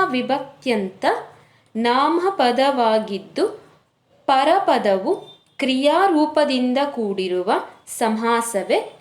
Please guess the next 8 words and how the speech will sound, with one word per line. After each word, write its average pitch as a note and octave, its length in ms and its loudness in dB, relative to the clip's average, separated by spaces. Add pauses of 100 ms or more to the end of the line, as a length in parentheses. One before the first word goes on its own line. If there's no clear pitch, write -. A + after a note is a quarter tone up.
ಕ್ರಿಯಾ A#3 420 -2
ಸಮಾಸ. G3 580 -8 (340)
ಈ D#4 180 -2
ಸಮಾಸಕ್ಕೆ G#3 840 -4 (420)
ಅರಿಸಮಾಸ A#3 840 0 (340)
ದೋಷವಲ್ಲ. G#3 840 -2 (680)
ಉದಾಹರಣೆಗೆ, G3+ 1040 -2 (880)
ಮೈದಡವಿ, A#3 1000 0